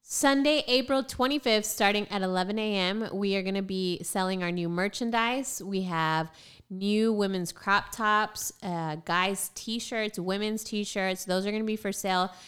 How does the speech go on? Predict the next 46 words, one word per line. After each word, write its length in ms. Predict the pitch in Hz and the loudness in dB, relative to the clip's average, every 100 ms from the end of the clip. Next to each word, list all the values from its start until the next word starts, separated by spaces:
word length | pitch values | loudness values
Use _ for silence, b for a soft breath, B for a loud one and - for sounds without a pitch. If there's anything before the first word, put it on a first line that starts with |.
| B - | B -8
uh, 240 | 175 175 156 | -4 -2 0
at 220 | 190 190 | -2 -2
the 40 | |
grand 300 | 196 185 190 | -2 0 0
opening, 480 | 185 185 185 180 175 | 0 -2 -2 -2 -2
during 320 | 165 196 202 | 0 0 0
the 60 | 175 | -2
grand 320 | 165 156 156 | -2 -2 -4
opening, 560 | - 165 175 165 156 170 B B - | -4 -4 -2 -2 -2 -4 B B -10
and 120 | 170 | -6
I'm 80 | 165 | -4
sure 220 | 160 190 | -2 -2
they're 140 | 196 214 | 0 0
gonna 160 | 214 | -2
sell 180 | 208 170 | 0 0
out 220 | 175 170 | 2 0
soon, 320 | - 165 160 | 0 0 0
so 160 | 165 160 | 0 -2
please 640 | - - 220 247 254 262 | -4 -2 2 4 6 4
come 320 | - - 233 - | 0 0 0 2
early. 560 | 214 214 214 202 208 B B - | 2 2 2 0 -2 B B -6
Uh, 300 | 180 180 175 | 2 4 4
we've 200 | 185 190 | 4 2
had 180 | 180 196 | 4 2
a 80 | 196 | 2
few 240 | - 202 | 0 2
requests 640 | 196 185 208 175 185 - - | 2 2 2 4 2 -4 -4
for 320 | - 175 165 | 2 4 2
some 240 | - 185 | 2 0
of 80 | 190 | 4
our 160 | 175 165 | 4 4
hoodies, 480 | 190 190 202 220 | 2 0 0 -2
which 240 | 185 170 - | -2 -2 -2
sold 300 | - 185 180 | -2 0 2
out 360 | 170 170 175 - | 4 4 4 0
in 160 | 170 | -2
the 60 | 170 | -2
past. 600 | 170 160 156 170 - - - | 0 0 2 0 -4 -12 -6
Uh, 300 | 170 156 151 | -2 0 0
we 120 | 175 | 0
won't 180 | 175 202 | 0 2
have 160 | 226 226 | 2 2
hoodies 300 | 247 247 220 | 2 2 4
this 180 | 240 - | 2 2
time, 380 | 226 208 220 | 2 4 2
but 300 | 214 190 175 | 4 4 4